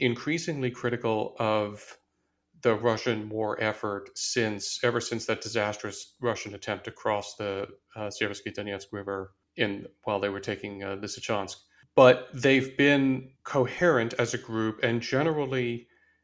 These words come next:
not attacking the other members of the sort of nationalist wing in the Russian state in the information space. Um, but that's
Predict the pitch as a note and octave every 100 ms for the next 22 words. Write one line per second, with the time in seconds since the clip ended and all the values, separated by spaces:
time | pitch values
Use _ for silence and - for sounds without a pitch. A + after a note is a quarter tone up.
0 | - A#2 A#2 B2+ C3 B2 - A#2 A2 -
1 | G#2 G2+ A2+ - C3 C#3 A2+ G#2+ G#2+ G2+
2 | - - A2 G#2 G2+ - A2+ G2+ G2 F#2+
3 | - _ _ _ - - G#2+ G2+ A2 A2
4 | - A2 G2+ - A2 G2+ G2 G2 G2 -
5 | _ - A2 G2+ G#2 G2+ G2+ G2 G2 _
6 | _ - - G#2+ G2+ G2+ G2 A2+ D3+ -
7 | A2+ - - A2 - - - - _ _
8 | _ - A2 G#2 G#2 - - C3+ C3+